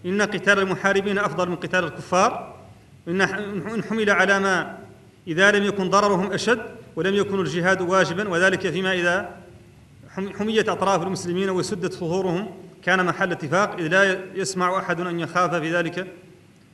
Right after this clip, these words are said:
إن كان واجباً وكان ضررهم أشد، لقاعدة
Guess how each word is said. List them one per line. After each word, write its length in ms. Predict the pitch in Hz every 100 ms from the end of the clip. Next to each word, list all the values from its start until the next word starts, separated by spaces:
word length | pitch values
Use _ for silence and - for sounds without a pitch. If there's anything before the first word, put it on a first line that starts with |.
| _ 185
إن 140 | 170
كان 280 | - 190 185
واجباً 580 | 190 180 185 151 180 190
وكان 340 | 180 - 185 175
ضررهم 400 | 170 175 160 185
أشد، 320 | - 185 160
لقاعدة 440 | 151 175 165 170